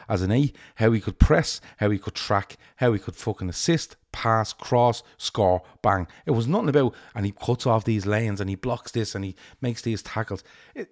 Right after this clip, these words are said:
it, it was never about that. What we're doing now is, we're, we're, it's revisionism now, right? It's revisionism where,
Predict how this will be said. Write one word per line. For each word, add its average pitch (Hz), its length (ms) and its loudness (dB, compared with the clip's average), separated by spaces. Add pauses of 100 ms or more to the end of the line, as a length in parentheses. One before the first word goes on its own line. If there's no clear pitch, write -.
it, 180 60 2
it 185 60 0
was 202 300 -2
never 226 360 4
about 196 300 4
that. 135 140 -2 (240)
What 196 140 0
we're 180 80 4
doing 240 240 4
now 190 220 2
is, 131 80 2
we're, 156 80 -4
we're, 175 260 -8
it's - 160 -6
revisionism 139 720 2 (380)
now, 104 240 2 (480)
right? 135 280 0
It's - 140 -4
revisionism 139 680 2 (240)
where, 104 320 4